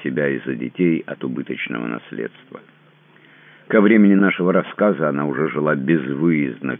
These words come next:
Петербурге более пятнадцати лет и жила довольно прилично,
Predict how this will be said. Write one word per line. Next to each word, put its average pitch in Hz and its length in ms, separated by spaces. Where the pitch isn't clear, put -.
Петербурге 67 680
более 64 380
пятнадцати 65 640
лет 135 240
и 87 80
жила 117 240
довольно 64 480
прилично, 92 680